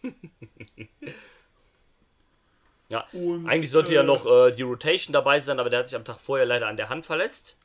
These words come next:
Speaker 1: Genau, und er hat jetzt Entwarnung gegeben.
Speaker 2: Das ist gut.
Speaker 1: Und der ist jetzt, äh, <laughs> äh, der ist jetzt für acht Wochen raus.
Speaker 2: Ja.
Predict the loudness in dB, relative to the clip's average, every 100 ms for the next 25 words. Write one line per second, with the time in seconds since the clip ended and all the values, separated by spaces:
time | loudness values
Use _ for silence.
0 | _ _ _ _ _ -8 -2 -2 -2 -6
1 | -6 -8 -8 -10 0 2 2 -2 -8 -8
2 | -8 -8 -8 -10 -14 _ _ _ _ _
3 | _ _ _ _ _ _ _ _ _ _
4 | _ _ _ _ _ _ _ _ -12 -12
5 | -6 -6 -6 -8 -8 -12 -14 -10 -8 -8
6 | -10 -14 -14 -16 -20 _ -12 -8 -4 -4
7 | -4 -8 _ _ _ _ _ _ _ _
8 | _ _ _ -20 -20 -20 -10 -6 -6 -6
9 | -10 -10 -10 -10 -10 -10 -8 -6 -8 -4
10 | -6 -6 -8 -10 -8 -8 -6 -4 -4 -8
11 | -16 -20 -18 -14 -12 -10 -12